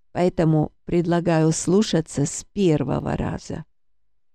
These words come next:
Я снова стала послушным кроликом и опустилась перед Вадимом на колени. Он собрал мои волосы на затылке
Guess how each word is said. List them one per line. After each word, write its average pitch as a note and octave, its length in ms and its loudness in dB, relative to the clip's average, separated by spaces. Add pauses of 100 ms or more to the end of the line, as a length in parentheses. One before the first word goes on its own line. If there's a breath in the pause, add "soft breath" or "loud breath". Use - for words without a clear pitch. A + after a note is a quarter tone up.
(240)
Я A3+ 180 2
снова A#3+ 440 6
стала F3 420 0
послушным F3 680 -2
кроликом A3 680 0 (320)
и G3+ 80 -2
опустилась G#3 680 2
перед E3 280 -2
Вадимом F#3+ 520 2
на F3+ 140 2
колени. D#3 680 -2 (1200)
Он A#3 140 0
собрал C4 420 4
мои G#3 220 6
волосы G3 520 4
на F#3 140 4
затылке F#3 720 -2